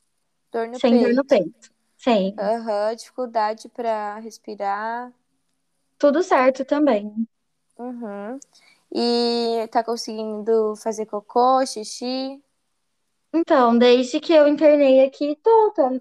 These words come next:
Speaker 2: tá voltando a cor normal também já.
Speaker 1: Aham, entendi. E tem alguma dor muscular, alguma dor nos ossos?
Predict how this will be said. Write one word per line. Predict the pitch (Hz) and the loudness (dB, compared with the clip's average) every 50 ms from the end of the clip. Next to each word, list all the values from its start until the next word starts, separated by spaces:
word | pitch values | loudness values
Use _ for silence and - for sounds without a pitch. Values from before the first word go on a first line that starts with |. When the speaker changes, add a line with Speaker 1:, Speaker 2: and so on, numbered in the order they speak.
| - | -4
Speaker 2:
tá | - 277 254 269 | -2 -2 0 2
voltando | 262 285 285 285 330 311 294 294 | 2 2 2 2 2 2 2 2
a | 302 | 0
cor | 302 - 311 294 294 | 2 2 2 4 4
normal | 294 294 294 294 285 262 254 269 269 | 2 2 2 2 4 4 4 2 0
também | 269 294 262 240 240 233 240 247 | 0 -2 -2 -2 -2 -2 -2 -2
já. | 233 233 214 202 - - 294 277 _ _ _ _ _ _ _ _ - | -2 -2 -4 -4 -6 -8 -10 -10 _ _ _ _ _ _ _ _ -6
Speaker 1:
Aham, | 220 226 226 233 226 226 220 196 190 190 190 202 254 _ _ _ _ _ _ _ _ _ _ _ _ | -4 -4 -4 -4 -6 -8 -8 -8 -6 -8 -8 -10 -12 _ _ _ _ _ _ _ _ _ _ _ _
entendi. | - 214 214 220 - 233 214 214 233 247 226 214 220 214 208 208 - _ - | -20 -18 -18 -16 -14 -12 -12 -10 -12 -12 -12 -12 -12 -12 -12 -14 -16 _ -10
E | - 220 226 226 226 226 226 226 226 226 226 226 226 220 226 | -6 -4 -4 -4 -4 -4 -4 -4 -2 -2 -2 -2 -4 -2 -2
tem | 247 233 233 | -2 -2 -2
alguma | 226 220 226 226 220 | -2 -4 -4 -4 -4
dor | 214 214 208 208 | -4 -4 -6 -8
muscular, | 196 202 - - - 202 202 190 185 185 196 226 247 262 269 262 262 247 247 | -10 -14 -18 -14 -12 -8 -4 0 0 2 2 2 2 2 2 0 0 -2 -6
alguma | 233 220 - 214 214 208 208 202 | -8 -12 -14 -16 -16 -14 -14 -16
dor | 202 208 208 202 202 202 | -14 -14 -14 -14 -14 -14
nos | 202 196 196 196 202 208 | -16 -20 -20 -16 -10 -8
ossos? | 202 196 208 220 226 240 240 247 247 254 247 - - 247 240 240 226 - - - _ _ | -6 -6 -4 -4 -4 -6 -6 -8 -10 -12 -14 -16 -16 -14 -14 -14 -14 -18 -20 -20 _ _